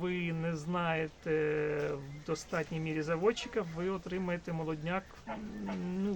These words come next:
в якому ви не можете бути впевнені. А, тож, е, як я наголошував, шукайте заводчика з, з рекомендаціями.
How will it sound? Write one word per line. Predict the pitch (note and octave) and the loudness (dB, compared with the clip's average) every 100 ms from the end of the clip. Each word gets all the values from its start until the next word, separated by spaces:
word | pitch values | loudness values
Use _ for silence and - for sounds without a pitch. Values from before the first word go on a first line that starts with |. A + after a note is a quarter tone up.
| E3 | 0
в | |
якому | F3 G3 A#3+ A3 | 2 6 8 8
ви | G#3+ | 8
не | |
можете | G3 F#3+ E3+ | 6 4 0
бути | D#3+ E3 E3 | -4 -4 -4
впевнені. | - D#3+ E3+ F3 G3 - - - - - - - | 0 0 0 -6 -8 -10 -10 -12 -10 -10 -10 -6
А, | D#3+ D#3+ F3 F3 G3 - - - - | -4 -4 -4 -6 -10 -14 -16 -16 -10
тож, | F3 E3+ - - | -6 -6 -6 -6
е, | E3+ D#3 E3+ - - | -2 -2 -2 -4 -4
як | D#3+ D3+ - | -2 -2 -2
я | E3 D3+ D#3 D#3+ E3 | -2 -2 -2 -2 -2
наголошував, | E3 F#3 G#3 - F#3 D#3 | 0 6 6 6 0 0
шукайте | - F3 F3 D#3 D#3+ D#3 D3+ | -2 0 0 0 0 -2 0
заводчика | D#3+ E3 F#3+ - F3 E3+ D3+ D3 | 0 2 0 -2 -6 -4 -2 -4
з, | C#3+ - - - F3 | -6 -8 -8 -10 -10
з | |
рекомендаціями. | D3+ - D#3 D3 C#3+ - E3+ | -8 -4 -4 0 -2 -2 -8